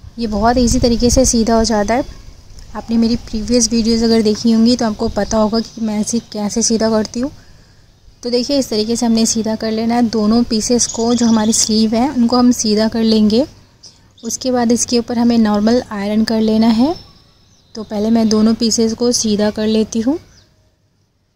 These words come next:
इसमें कुछ corner वगैरह नहीं है, तो इसमें आपको कोई problem नहीं होगी। आप बिल्कुल आराम से इसे सीधा कर लोगे।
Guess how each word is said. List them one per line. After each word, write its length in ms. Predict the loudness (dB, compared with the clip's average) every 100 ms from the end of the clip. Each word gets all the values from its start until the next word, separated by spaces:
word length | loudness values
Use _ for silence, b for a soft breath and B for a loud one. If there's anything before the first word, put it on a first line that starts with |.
| _ _
इसमें 240 | -18 -14 -8
कुछ 160 | -6
corner 400 | -4 -4 -2 0
वगैरह 280 | 0 2 2
नहीं 240 | 4 4 4
है, 100 | 2
तो 140 | -2
इसमें 200 | -2 -2
आपको 180 | -2 -4
कोई 120 | -6
problem 400 | -4 -6 -4 0
नहीं 300 | 2 4 4
होगी। 240 | 2 0
आप 120 | 2 2
बिल्कुल 320 | 2 0 -2
आराम 240 | 0 2
से 120 | 2
इसे 160 | 0 -2
सीधा 320 | -2 -2 -2
कर 160 | -4 -4
लोगे। 360 | -4 -2 -2